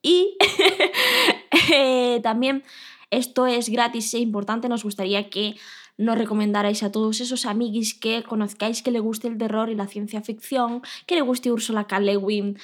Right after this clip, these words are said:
Seguro que este podcast cookie le ha gustado, porque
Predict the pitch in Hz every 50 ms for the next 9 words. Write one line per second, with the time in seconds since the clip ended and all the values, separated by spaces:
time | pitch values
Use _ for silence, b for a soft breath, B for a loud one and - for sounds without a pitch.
0 | B B B - - 214 214 202 214 208 214 202 208 208 208 214 - 214 202 202
1 | 202 202 202 - - 208 202 202 196 196 202 - - - 311 311 - 320 320 370
2 | 381 - _ - - - - 185 208 202 190 180 196 196 202 196 - - - 202
3 | 190 196 220 277 370 370 - 214 208 202 - - 196 202 190 190 190 -